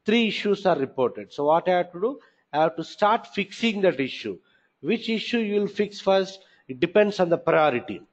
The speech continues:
Okay, assume that in urgent means, in my project urgent means I need to fix it in two hours. I means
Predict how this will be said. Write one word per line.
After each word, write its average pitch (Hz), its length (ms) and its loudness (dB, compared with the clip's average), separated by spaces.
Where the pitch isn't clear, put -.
Okay, 147 200 2
assume 156 380 2
that 180 160 0
in 160 140 2
urgent 143 420 2
means, 175 280 -2
in 156 120 -2
my 165 180 2
project 170 500 0
urgent 151 420 0
means 190 260 -2
I 147 180 4
need 170 240 0
to 185 60 -4
fix - 340 -10
it 165 120 -6
in 160 160 -8
two 165 180 2
hours. 107 420 0
I 156 220 2
means 190 380 2